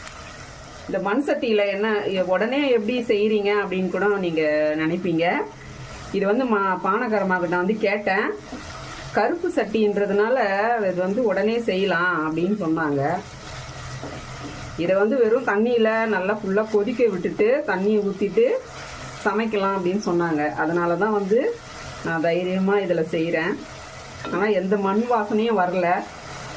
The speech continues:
நல்லா தான் இருக்கு. அப்படியே நான் வந்து தேங்காய் எண்ணெய் நல்லா ட்ரை ஆன பிறகு தேங்காய் எண்ணெயெல்லாம் ரெண்டு முறை தடவி தடவி நல்லா காய விட்டு இதுக்கப்புறம் தான் இதை வந்து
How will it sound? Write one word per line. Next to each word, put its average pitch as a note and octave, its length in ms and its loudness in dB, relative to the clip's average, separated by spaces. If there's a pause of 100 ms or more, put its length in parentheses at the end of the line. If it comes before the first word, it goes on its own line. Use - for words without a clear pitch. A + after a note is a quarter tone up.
(280)
நல்லா F3+ 240 2
தான் A#3 200 2
இருக்கு. F#3+ 260 -2 (4000)
அப்படியே F3+ 280 2
நான் A#3+ 200 2
வந்து A#3 240 0
தேங்காய் B3+ 420 2
எண்ணெய் G#3 380 2
நல்லா G3+ 240 2
ட்ரை G#3 320 2
ஆன B3+ 180 2
பிறகு A#3 240 0
தேங்காய் A#3 420 0
எண்ணெயெல்லாம் A3 480 2
ரெண்டு G#3 220 2
முறை G#3 260 2
தடவி G#3+ 360 2
தடவி G3+ 460 2
நல்லா G#3 340 2
காய G3+ 360 2
விட்டு G3 320 0 (840)
இதுக்கப்புறம் G#3+ 560 2
தான் C#4+ 140 2
இதை G#3 120 0
வந்து F#3+ 220 0